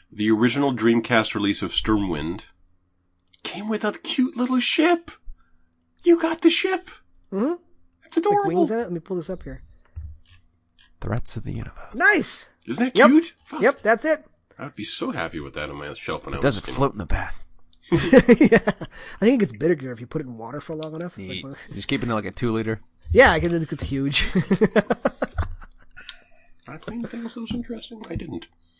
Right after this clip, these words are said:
Speaker 1: I thought about playing other things, and then I started trying to maybe make a YouTube video or an Overwatch video. I was like, "Eh, I'm bored."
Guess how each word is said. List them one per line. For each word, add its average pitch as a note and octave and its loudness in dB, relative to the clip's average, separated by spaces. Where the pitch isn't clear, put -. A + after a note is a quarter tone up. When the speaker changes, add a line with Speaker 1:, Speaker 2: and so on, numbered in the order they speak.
Speaker 1:
I B2+ -2
thought C#3 2
about G2 -4
playing F#2+ -4
other F2+ -8
things, F#2 -8
and G2+ -4
then G2+ 0
I G2 -2
started G2 -2
trying G2 -2
to F#2 -6
maybe F2+ -6
make E2+ -6
a D#2+ -6
YouTube D#2+ -8
video C#2+ -8
or D#2 -6
an D#2 -6
Overwatch D#2 -8
video. C#2+ -10
I - -8
was B2+ -6
like, C3 -6
"Eh, C#3+ -6
I'm A#2+ 0
bored." C#2 -8